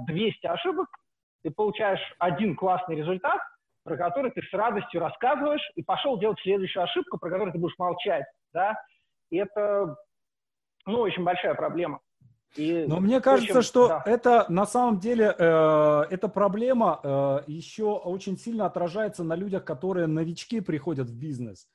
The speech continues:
Speaker 1: Конечно.
Speaker 2: То есть, а, у них возникает такое, э, ну, желание как бы сделать ставку, как в казино, да? Я попробую, э, если у меня выстрелит
Speaker 1: Ага.
Speaker 2: мой проект, это значит, что я создан для этого.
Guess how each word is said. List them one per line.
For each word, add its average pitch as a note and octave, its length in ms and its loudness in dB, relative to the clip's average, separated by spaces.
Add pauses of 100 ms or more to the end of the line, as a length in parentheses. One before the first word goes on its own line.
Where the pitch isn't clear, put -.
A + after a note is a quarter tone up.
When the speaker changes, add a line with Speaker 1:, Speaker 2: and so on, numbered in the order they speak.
(180)
Speaker 1:
Конечно. D#3 440 -2
Speaker 2:
То F#3+ 80 2
есть, F#3+ 240 0
а, E3 120 4
у F3+ 140 2
них A#3 220 2
возникает G#3+ 640 2
такое, F#3+ 500 2
э, C#3 460 2
ну, E3 300 -2
желание G3 540 4
как D#3+ 200 0
бы C#3 180 -4 (220)
сделать G3 580 2
ставку, F#3 540 4
как C#3+ 200 -2
в - 80 -20
казино, E3 520 2
да? E3+ 240 4
Я F3 260 4
попробую, A3 880 2 (380)
э, C#3 540 4
если E3+ 640 2
у D#3 100 -2
меня F3+ 400 4
выстрелит G#3+ 720 0
Speaker 1:
Ага. F#3+ 40 2
Speaker 2:
мой F#3+ 160 4
проект, E3 400 2
это D#3 180 -2
значит, G3 440 -4
что D3 360 -2 (200)
я E3+ 180 4
создан F3 540 4
для D3+ 180 4 (140)
этого. A2 400 -4